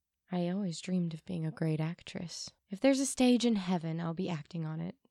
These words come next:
I said that to Jackson Carey in the sixth grade. We were playing Spin the Bottle. We were both so scared.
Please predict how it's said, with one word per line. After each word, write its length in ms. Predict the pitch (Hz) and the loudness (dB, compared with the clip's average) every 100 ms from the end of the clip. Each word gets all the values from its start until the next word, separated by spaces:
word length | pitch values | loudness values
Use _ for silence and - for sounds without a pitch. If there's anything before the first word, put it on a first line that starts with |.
| _ | _
I 80 | 208 | 2
said 220 | 196 190 | 4 6
that 140 | 170 - | 4 2
to 80 | |
Jackson 500 | 165 180 165 - 165 | -2 -2 -2 -2 -4
Carey 340 | - 175 185 170 | -2 -2 -2 -2
in 120 | 170 | -2
the 60 | 165 | -4
sixth 360 | - - - | -6 -8 -8
grade. 340 | - 175 170 - _ _ _ _ _ _ _ _ - | -4 -2 -4 -8 _ _ _ _ _ _ _ _ 0
We 120 | 170 | 2
were 80 | 160 | 2
playing 320 | 165 - 160 | -2 -4 -4
Spin 260 | - 160 | -2 0
the 80 | 156 | 0
Bottle. 540 | 151 156 156 170 160 - _ _ _ - | 0 -4 -4 -6 -8 -10 _ _ _ 0
We 120 | 175 | 2
were 100 | 165 | 2
both 220 | 160 160 | 2 0
so 280 | - 175 170 | 0 0 0
scared. 540 | 170 - 180 180 185 | 0 0 0 0 -6